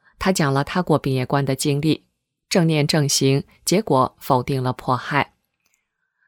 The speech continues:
同修的话惊醒了我，我反问自己：“难道你不是师父的弟子吗？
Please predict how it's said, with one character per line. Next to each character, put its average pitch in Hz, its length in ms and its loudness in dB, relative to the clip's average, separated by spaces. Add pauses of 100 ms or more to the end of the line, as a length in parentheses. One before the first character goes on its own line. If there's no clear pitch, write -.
同 202 180 0
修 208 140 0
的 170 120 2
话 143 260 0
惊 156 220 -2
醒 131 180 -4
了 131 140 -2
我， 131 320 -2 (400)
我 175 140 0
反 143 200 0
问 143 160 0
自 147 160 -2
己 139 300 -2 (400)
：“难 180 160 2
道 165 280 0
你 151 140 0
不 156 160 -2
是 170 160 0
师 143 180 0
父 139 140 -4
的 139 140 -2
弟 151 160 0
子 135 180 -2
吗？ 135 260 0